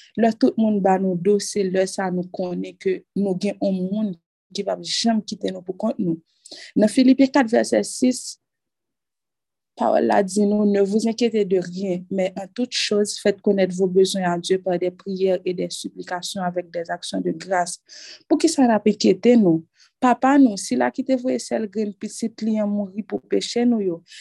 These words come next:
li menm, lè l ap bay, ki pa mezire, li menm, lè l fè nou yon pwomès, ki toujou akonpli, pwomès la, kèlkeswa bonb de tan ke li pran, li menm, ki di nou: "Pa enkyete nou," men poukisa nou menm n'ap enkyete nou?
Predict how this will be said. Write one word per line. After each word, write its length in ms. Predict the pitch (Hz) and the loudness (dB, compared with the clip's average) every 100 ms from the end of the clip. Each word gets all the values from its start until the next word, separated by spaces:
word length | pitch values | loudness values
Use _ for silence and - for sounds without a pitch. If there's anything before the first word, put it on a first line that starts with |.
| - - | -12 -2
li 160 | 226 247 | 2 4
menm, 240 | 247 247 | 6 6
lè 80 | 233 | 4
l 80 | 226 | 2
ap 160 | 190 | -2
bay, 160 | 196 202 | -4 -4
ki 160 | - | -6
pa 160 | - 196 | -8 -8
mezire, 680 | 196 190 180 185 190 214 202 _ - - | -6 -6 -6 -4 0 0 0 _ -16 0
li 80 | 233 | 4
menm, 320 | 269 269 262 | 6 6 4
lè 80 | 240 | 2
l 80 | 233 | -2
fè 160 | - 220 | -4 -6
nou 220 | 214 208 | -4 -8
yon 100 | - | -6
pwomès, 460 | 214 196 196 208 - | -6 -4 -6 -8 -10
ki 80 | |
toujou 400 | - 208 196 214 - _ - | -6 -6 -6 -8 -8 _ -10
akonpli, 480 | 214 - 226 226 226 | -8 -8 -6 -4 -2
pwomès 400 | 233 214 214 - | -2 -2 -4 -4
la, 100 | - | -6
kèlkeswa 560 | - 208 208 - 214 190 - | -4 -4 -6 -6 -6 -6 -2
bonb 240 | 208 208 180 | 0 0 0
de 80 | 220 | -2
tan 240 | 220 208 | -2 -2
ke 160 | 220 202 | -2 -4
li 160 | 185 - | -6 -12
pran, 560 | 196 202 240 226 180 180 - - - 240 | -8 -2 0 2 0 -4 -14 -20 -6 0
li 160 | 277 | 4
menm, 320 | 277 294 285 | 4 4 2
ki 160 | 285 254 | 0 -2
di 160 | 220 233 | -2 -4
nou: 80 | |
"Pa 220 | 226 220 - | -4 -8 -8
enkyete 560 | 226 220 220 - 254 | -12 -8 -10 0 4
nou," 160 | 262 202 | 4 4
men 160 | 202 220 | 0 0
poukisa 400 | 269 262 262 233 | 0 0 2 2
nou 160 | 214 | 2
menm 160 | 208 208 | 0 0
n'ap 240 | 196 202 | -4 -6
enkyete 400 | 196 196 190 233 | -2 -2 0 0
nou? 240 | 226 170 | 0 -2